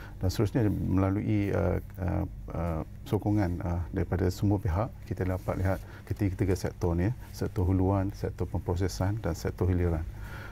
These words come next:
Dan pada waktu ini kalau kita lihat sektor hiliran Malaysia yang, uh, banyak menyokong, uh, daripada segi sumbangan, sumbangan ekspor kepada, uh, uh, ekonomi negara, ya. Kalau, uh, kita, uh, lihat sekarang ni Malaysia adalah pengeluar terbesar untuk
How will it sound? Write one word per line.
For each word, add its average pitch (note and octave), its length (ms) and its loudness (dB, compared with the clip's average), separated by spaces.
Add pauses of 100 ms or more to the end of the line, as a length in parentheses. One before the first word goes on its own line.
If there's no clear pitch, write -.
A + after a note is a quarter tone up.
(140)
Dan F#2 160 2
pada F#2+ 160 0
waktu G2 320 0
ini A2+ 160 -2
kalau F2+ 160 2
kita F#2+ 240 -2
lihat G2+ 240 2
sektor F#2 460 -2
hiliran F#2 400 2
Malaysia G#2 480 0
yang, F2+ 340 2
uh, F2 140 2
banyak F#2+ 320 2
menyokong, F2 500 0 (140)
uh, D#2+ 320 -2 (100)
daripada F2 300 0
segi F2+ 240 -2
sumbangan, F2 580 2
sumbangan F2+ 480 2
ekspor - 320 -4 (400)
kepada, E2+ 360 0
uh, D#2+ 560 2
uh, D#2+ 360 0
ekonomi E2 440 2
negara, E2 320 2
ya. A#2+ 40 0 (360)
Kalau, F2 640 4
uh, E2 320 0
kita, E2+ 480 0
uh, E2 180 -4 (140)
lihat F2+ 240 2
sekarang F2 320 -4
ni G2 80 2
Malaysia F2 320 0
adalah E2+ 200 0
pengeluar F2 320 0
terbesar F2 440 0
untuk E2+ 320 0